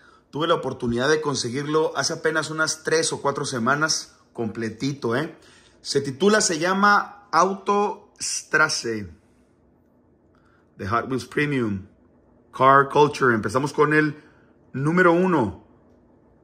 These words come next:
mil novecientos setenta y dos Mercedes-Benz dos ochenta S E L cuatro punto cinco.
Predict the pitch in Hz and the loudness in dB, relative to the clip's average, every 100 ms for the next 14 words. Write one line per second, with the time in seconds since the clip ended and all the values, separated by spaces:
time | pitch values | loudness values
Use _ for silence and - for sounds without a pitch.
0 | _ 151 165 180 156 151 156 156 139 127 | _ -2 4 4 4 2 -2 -2 2 6
1 | 127 151 151 131 151 151 131 151 147 117 | 6 6 4 6 6 6 6 2 2 -4
2 | 127 127 123 - 143 110 147 135 - - | -2 -2 -2 -2 -2 0 0 0 -8 -4
3 | 139 - - - - 127 127 - 123 123 | -2 -2 -4 -4 -4 -4 -4 -4 -2 0
4 | 131 131 - - 117 120 113 127 123 120 | 0 -4 -6 -6 -4 -4 -6 -4 -6 -4
5 | 113 - 117 110 110 92 | -8 -6 -6 -6 -8 -12